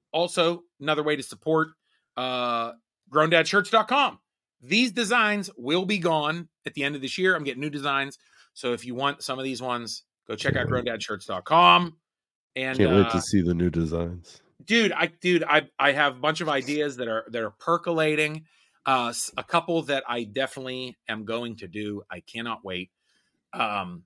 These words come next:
Speaker 1: so yeah. Uh, oh, and I didn't even mention, listen, I know I said join Patreon, but you get episodes early. You get bonus episodes.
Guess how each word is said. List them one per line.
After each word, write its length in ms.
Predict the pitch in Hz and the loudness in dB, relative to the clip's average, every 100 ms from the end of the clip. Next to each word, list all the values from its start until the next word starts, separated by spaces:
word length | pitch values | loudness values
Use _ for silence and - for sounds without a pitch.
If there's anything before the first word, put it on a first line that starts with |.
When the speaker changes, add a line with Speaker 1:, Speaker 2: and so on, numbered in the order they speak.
| _ _ | _ _
Speaker 1:
so 140 | - 139 | 0 2
yeah. 240 | 160 185 - _ _ _ _ _ | 4 2 -4 _ _ _ _ _
Uh, 300 | 113 113 113 101 _ _ 220 | -6 -4 -4 -8 _ _ 6
oh, 260 | 214 - - | 6 4 4
and 180 | 214 226 | 4 4
I 80 | 208 | 2
didn't 180 | 202 269 | 2 2
even 160 | 254 240 | 2 4
mention, 360 | 226 233 196 - - | 2 2 -2 -6 -6
listen, 380 | 185 - 98 85 _ _ - | -4 -4 -10 -16 _ _ -4
I 100 | 143 | -2
know 160 | 165 185 | 0 -2
I 60 | |
said 220 | 170 160 | -2 -4
join 220 | 131 147 131 | -4 -8 -6
Patreon, 520 | 170 170 139 123 113 _ _ - | -6 -4 -4 -4 -6 _ _ -10
but 100 | 165 | -6
you 120 | 185 | -2
get 180 | 233 233 | 0 0
episodes 480 | 202 196 190 151 | -2 -2 -4 -4
early. 500 | - 123 123 143 214 _ _ _ _ _ | -6 -4 -2 -4 -6 _ _ _ _ _
You 160 | - 160 | -6 0
get 300 | 156 143 104 | 2 0 0
bonus 420 | 135 143 175 165 | 0 0 -2 -2
episodes. 760 | 170 165 156 156 147 185 - | -4 -4 -6 -4 -4 -6 -14